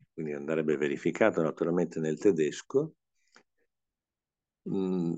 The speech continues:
mi pare però così di ricordare, mm, che, che qui la traduzione è, è corretta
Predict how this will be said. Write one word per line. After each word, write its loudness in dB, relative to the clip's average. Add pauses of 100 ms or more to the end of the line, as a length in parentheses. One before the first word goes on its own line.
mi 8
pare 6
però 6
così 2
di 4
ricordare, 2 (280)
mm, -14 (240)
che, 2 (760)
che 0
qui 2
la 4
traduzione 2
è, -2
è -6
corretta -2